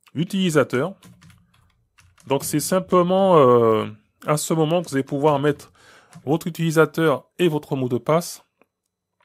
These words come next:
Donc, c'est au reboot, on va dire, après l'installation. Donc ça, je suis déjà un peu habitué sur la P C Linux O S parce que c'est le même principe. Vous installez, on va dire, la distribution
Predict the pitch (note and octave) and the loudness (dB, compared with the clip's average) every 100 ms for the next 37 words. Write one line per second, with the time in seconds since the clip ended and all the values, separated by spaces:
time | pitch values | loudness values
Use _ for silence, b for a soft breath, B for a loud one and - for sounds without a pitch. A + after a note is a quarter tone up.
0 | _ B2+ - C#3 C#3 C3+ B2 C3 C3+ D#3+ | _ -12 -8 -4 -2 2 2 2 0 -4
1 | C#3+ A#2+ A2+ B2 B2+ B2 G#2+ - - C3+ | -2 -2 2 2 2 -2 -4 -6 -6 -2
2 | B2 A#2+ B2 A2+ - E3 C3 - G3 E3 | -2 0 0 0 0 -4 -6 -6 -2 -2
3 | - D3+ D3+ C#3+ D3+ C#3+ C3+ B2+ - D3 | -4 -4 -2 -2 0 0 -2 -6 -4 -4
4 | - B B B B - D#3 D3 D3+ D3 | -6 B B B B -6 0 0 0 -4
5 | D3+ D3 D3 D3 D3 - B2 B2 - C3 | -4 -6 -6 0 0 0 -6 -6 -4 -2
6 | C#3 C#3 B2+ A2+ - G#3 B2+ C3+ D3 - | -4 -4 -6 -4 -4 -6 -6 -4 -4 -2
7 | D3+ D3+ D3+ A#2 A2+ A#2 A#2+ A#2+ A#2+ - | -2 0 -2 -4 -4 -2 0 -2 -4 -8
8 | B2+ A#2 - D#3 F3+ | -10 -10 -6 -4 -4